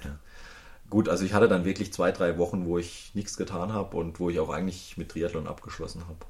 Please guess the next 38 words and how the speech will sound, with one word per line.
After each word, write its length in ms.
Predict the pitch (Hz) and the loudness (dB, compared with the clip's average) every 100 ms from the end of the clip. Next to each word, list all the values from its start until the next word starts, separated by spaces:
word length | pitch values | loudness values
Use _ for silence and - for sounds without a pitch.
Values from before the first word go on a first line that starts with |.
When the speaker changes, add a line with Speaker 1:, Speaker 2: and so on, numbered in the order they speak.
| - - - | -18 -20 -12
Speaker 1:
Und 160 | 76 69 | -6 -2
wie 60 | |
hast 140 | 71 87 | -2 -2
du 40 | |
denn 160 | 73 71 | -2 -4
den 140 | 69 | -6
Knick 400 | - 82 92 - | -6 -8 -8 -8
wieder 280 | 90 80 78 | -6 -6 -8
Richtung 280 | - 85 - | -10 -10 -10
Triathlon 360 | - 90 90 85 | -8 -6 -6 -6
bekommen? 360 | 80 - - - - | -8 -10 -12 -14 -8
Speaker 2:
Ja, 260 | 90 92 101 | -4 0 2
irgendwie 840 | 95 107 98 101 101 101 95 - - - - - - - - - - - - _ - | 2 2 2 2 4 4 2 0 -8 -18 -20 -20 -20 -20 -20 -20 -20 -20 -20 _ -18
wollte 320 | - 92 95 | -10 0 2
ich 80 | 104 | 2
dann 140 | 92 87 | 0 0
doch, 280 | 98 - - - - - | -2 -4 -12 -12 -16 -12
äh, 40 | - | -2
irgendwie 720 | 85 85 82 80 82 92 87 | 2 4 2 0 -2 -2 0
der 120 | 82 | 0
Bewegungsdrang 760 | 78 82 95 104 95 92 95 95 | 0 0 2 0 0 2 2 2
war 140 | 87 | 0
wieder 220 | 90 90 | 0 0
da 380 | 82 82 87 90 | 0 0 0 0
und 200 | 85 85 | 0 -2
dann, 320 | 82 82 82 80 80 - 76 | -6 -6 -8 -10 -14 -14 -12
ja, 260 | 80 80 76 | -10 -8 -6
irgendwie, 380 | 85 87 82 80 | -4 -6 -6 -8
hm, 300 | 71 87 90 | -10 -12 -10
Speaker 1:
Bist 120 | - | -8
Speaker 2:
zwei 180 | 73 78 | -4 -2
Speaker 1:
du 60 | |
Speaker 2:
D 140 | - 85 | -2 0
N 100 | 98 | 0
F 60 | 98 | 4
Speaker 1:
unruhig 200 | 92 92 | 4 4
Speaker 2:
und 100 | 92 | 2
Speaker 1:
geworden? 300 | 82 85 95 | 4 4 2